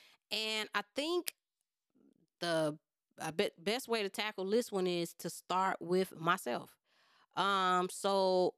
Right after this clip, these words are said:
I've always loved music. I, I, I tell people all the time, um, music is who I am. It's not what I do. And people always ask me, "Man, when you make them gospel beats, like, how do you go about doing it?"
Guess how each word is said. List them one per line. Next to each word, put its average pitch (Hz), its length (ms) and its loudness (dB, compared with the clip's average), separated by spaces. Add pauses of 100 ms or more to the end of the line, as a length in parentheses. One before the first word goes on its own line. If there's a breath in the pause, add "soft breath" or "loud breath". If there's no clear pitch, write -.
I've 220 180 0
always 226 420 2
loved 180 300 0
music. 196 440 2
I, 180 420 2 (120)
I, 175 100 -2
I - 120 -4
tell 233 180 -4
people 208 260 -6
all 175 200 2
the 170 60 0
time, 170 520 -4 (560 soft breath)
um, 104 540 -4 (260)
music 262 380 2
is 196 120 -2
who 233 140 0
I 175 140 2
am. 151 400 -4 (420)
It's 160 160 -8
not 180 340 0 (720)
what 170 200 2
I 151 120 -2
do. 151 260 -6 (280)
And 165 120 -12
people 185 200 -2
always 170 240 0
ask 180 220 -4
me, - 120 -16
"Man, 254 400 -2
when 220 120 0
you 254 80 -2
make 247 200 -2
them 240 120 -4
gospel 220 420 -6
beats, 214 280 -4
like, 196 200 -4
how 202 160 0
do 262 80 -4
you 247 220 -2
go 202 220 6
about 214 260 0
doing 208 220 2
it?" 156 80 -10